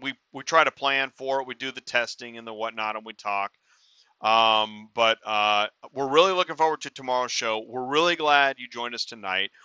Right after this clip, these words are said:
We're really glad you're part of our community, our network. I believe in A T I. And if you believe in A T I,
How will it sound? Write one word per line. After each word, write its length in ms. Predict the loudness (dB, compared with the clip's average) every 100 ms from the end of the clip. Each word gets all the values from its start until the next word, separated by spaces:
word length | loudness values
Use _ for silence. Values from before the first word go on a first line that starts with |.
| _
We're 160 | -6 -2
really 300 | 4 4 4
glad 340 | 0 0 0
you're 100 | -2
part 280 | -2 0 0
of 100 | -2
our 120 | -6
community, 640 | -6 -10 -6 -6 -6 -10 -8
our 140 | -8 -6
network. 640 | -2 -2 -2 -4 -4 -6 _ _ _ _ _ _ _ _ _ _ _ _
I 180 | 8 8
believe 340 | 8 -2 -2
in 100 | -4
A 120 | -6
T 200 | -6 -10 -16
I. 960 | -16 -20 _ _ _ _ _ _ -6
And 220 | -2 -2
if 200 | -6 -10
you 160 | -8 -4
believe 320 | -2 -2 -4
in 80 | -4
A 160 | -4
T 200 | -6 -8
I, 460 | -6 -4 -6 -8 -12